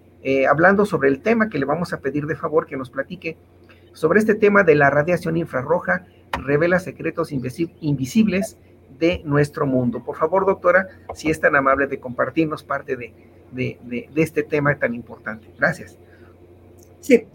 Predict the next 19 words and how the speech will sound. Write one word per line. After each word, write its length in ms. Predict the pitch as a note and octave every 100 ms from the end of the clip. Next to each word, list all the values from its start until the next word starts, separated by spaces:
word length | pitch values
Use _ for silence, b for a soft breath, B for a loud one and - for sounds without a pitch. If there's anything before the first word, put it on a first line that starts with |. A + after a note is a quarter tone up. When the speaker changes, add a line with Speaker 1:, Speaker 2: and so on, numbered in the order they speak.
| -
Speaker 2:
antes 340 | C#4+ F4+ D4+
de, 220 | C4 B3 -
gracias 380 | G3 A3 A#3+ B3+
por 120 | A3
la 220 | G#3 G3+ -
pregunta 560 | G3 G#3+ A3+ G#3+ G#3+
tan 180 | F#3+ G3+
interesante, 680 | F#3+ F#3 F3 F3+ G3 A#3+ B3+ - -
y 140 | G3+ G3
quisiera 360 | G3+ A#3+ A#3+
prim-, 240 | C4 A#3 A3
primero 460 | - G#3 A3+ C4+ - - - - -
comentar 480 | G#3 G3+ G3+ G#3
sobre 600 | A#3 A3 G3 F#3 F#3 F#3 - - - - - - -
lo 200 | G#3+ G#3+
que 160 | A3+
nosotros 600 | G#3 G#3 A#3+ A#3+ B3 B3
humanos 480 | A3 F#3+ G#3+ A#3+ -
usamos 760 | G#3 G3+ F#3 F#3+ G3+ G3 -